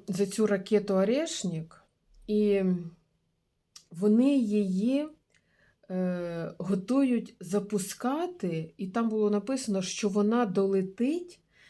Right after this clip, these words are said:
навіть до штаб-квартири нато в Брюсселі, е, за, по-моєму, е,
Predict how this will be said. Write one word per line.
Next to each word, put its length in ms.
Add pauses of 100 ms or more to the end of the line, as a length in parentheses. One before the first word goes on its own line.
(140)
навіть 600
до 160
штаб-квартири 1400
нато 540
в 240
Брюсселі, 840 (840)
е, 180
за, 240
по-моєму, 840 (920)
е, 540